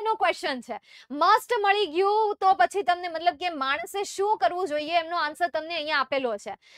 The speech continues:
ક્યાં છે? પહેલી જ લાઇનમાં છે. Am I right? હેલો, પહેલી જ લાઇનમાં છે.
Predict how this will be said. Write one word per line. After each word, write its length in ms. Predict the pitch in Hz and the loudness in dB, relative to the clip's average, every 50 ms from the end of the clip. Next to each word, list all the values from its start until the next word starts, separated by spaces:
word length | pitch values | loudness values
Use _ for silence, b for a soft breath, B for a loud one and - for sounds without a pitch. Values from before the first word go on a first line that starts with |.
| b b _ | b b _
ક્યાં 260 | - 320 330 359 370 | 0 2 2 2 0
છે? 180 | - - 359 370 | 0 0 -2 -2
પહેલી 440 | - _ 339 311 330 370 415 440 359 | 0 _ 4 4 6 6 4 2 2
જ 60 | 320 | 4
લાઇનમાં 400 | 349 320 330 339 359 359 330 320 | 4 4 4 4 2 -2 -2 -2
છે. 160 | - 349 277 | -2 -4 -4
Am 60 | 269 | -2
I 80 | 294 285 | 0 2
right? 420 | 277 285 311 330 381 440 - - 466 427 427 | 4 6 6 6 6 4 4 6 6 6 6
હેલો, 760 | - 247 277 285 294 302 302 349 392 381 370 359 359 359 370 359 | 6 0 -2 -2 -2 0 0 4 6 6 6 8 6 6 4 2
પહેલી 500 | - _ _ 349 339 330 359 370 381 320 | -2 _ _ 0 0 2 0 0 -2 -2
જ 60 | 277 | -2
લાઇનમાં 400 | 339 311 320 320 330 320 302 285 | -2 -4 -4 -2 -2 -4 -4 -2
છે. 200 | 254 262 226 | -4 -6 -6